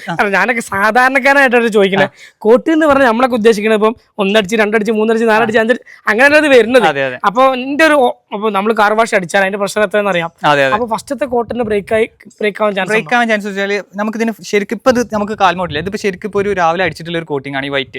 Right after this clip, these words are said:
Speaker 1: പക്ഷെ ഇത് കാൽമ ഒട്ടുന്നില്ലല്ലോ ഇപ്പൊ. പക്ഷെ ഇത് ശരിക്കും ഒരു
Speaker 2: ഇല്ല.
Speaker 1: ഫൈനൽ ക്യൂറിംഗ് എന്ന് പറയുന്നത്
Speaker 2: ഇല്ല.
Speaker 1: ഏഴ് ദിവസമാണ്.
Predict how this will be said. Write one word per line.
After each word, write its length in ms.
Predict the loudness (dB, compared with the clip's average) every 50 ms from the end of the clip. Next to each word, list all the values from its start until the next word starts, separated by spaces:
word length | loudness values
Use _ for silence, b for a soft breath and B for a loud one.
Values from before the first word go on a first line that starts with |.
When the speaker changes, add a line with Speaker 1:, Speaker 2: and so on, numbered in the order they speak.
| -16 _ -20
Speaker 1:
പക്ഷെ 360 | -20 _ _ _ -6 -4 -4
ഇത് 120 | 0 2
കാൽമ 220 | 2 2 2 0 -4
ഒട്ടുന്നില്ലല്ലോ 500 | -6 -6 -6 -6 -4 -4 -4 -2 -4 -4
ഇപ്പൊ. 140 | -6 -8
പക്ഷെ 460 | -10 -12 _ _ _ -10 -8 -4 -2 -2
ഇത് 300 | -2 -2 -2 -2 -2 -4
ശരിക്കും 440 | -4 -4 -4 -4 -4 -6 _ -2 -2
ഒരു 80 | -2 0
Speaker 2:
ഇല്ല. 140 | 0 0 2
Speaker 1:
ഫൈനൽ 340 | 2 0 0 0 -2 -2
ക്യൂറിംഗ് 460 | -4 -6 -8 -8 -6 -6 -6 -6 -6 -8
എന്ന് 120 | -8 -6
പറയുന്നത് 360 | -6 -4 -4 -4 -6 -6 -4
Speaker 2:
ഇല്ല. 100 | -4 -4
Speaker 1:
ഏഴ് 200 | -2 -2 -2 -2
ദിവസമാണ്. 420 | -2 -4 -6 -8 -8 -12 -14 -14